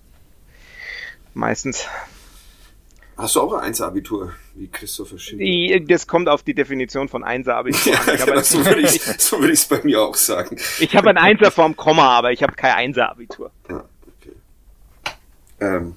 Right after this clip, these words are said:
Speaker 2: gut.
Speaker 1: Aber ich wusste ja, dass ich Lehrer werden will, also dass ich
Speaker 2: War's
Speaker 1: kein,
Speaker 2: vollkommen
Speaker 1: keinen Schnitt
Speaker 2: wurscht.
Speaker 1: Genau, da war's völlig wurscht, was man für einen Schnitt hat. Das war sehr entspannend für die letzten zwei Jahre.
Speaker 2: Ja, okay.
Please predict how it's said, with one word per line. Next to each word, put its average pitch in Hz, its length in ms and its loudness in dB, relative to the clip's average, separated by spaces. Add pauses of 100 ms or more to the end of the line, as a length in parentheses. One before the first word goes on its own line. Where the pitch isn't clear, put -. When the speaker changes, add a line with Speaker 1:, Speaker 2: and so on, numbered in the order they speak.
(100)
Speaker 2:
gut. 180 200 -2
Speaker 1:
Aber 139 180 4
ich 147 120 -4
wusste 190 260 2
ja, 180 40 8
dass 160 160 4
ich 165 100 -6
Lehrer 143 340 0
werden 131 280 -2
will, 135 140 -4
also 123 400 -8
dass 127 180 -6
ich 120 100 -20
Speaker 2:
War's 76 180 0
Speaker 1:
kein, 131 80 -2
Speaker 2:
vollkommen 98 300 0
Speaker 1:
keinen 90 100 2
Schnitt 85 80 0
Speaker 2:
wurscht. - 340 -4 (340)
Speaker 1:
Genau, 311 260 2
da 269 180 4
war's 185 140 -2
völlig - 300 0
wurscht, 160 220 0
was 160 100 -2
man 156 120 -6
für 160 120 -4
einen 156 100 -6
Schnitt 190 260 0
hat. 131 180 0
Das 131 180 -12
war 127 180 2 (380)
sehr 165 180 6
entspannend 147 560 -2
für 139 140 -8
die 127 80 -6
letzten 131 380 -10
zwei 120 280 -2
Jahre. 113 320 -4 (220)
Speaker 2:
Ja, 127 260 -8 (280)
okay. - 360 -12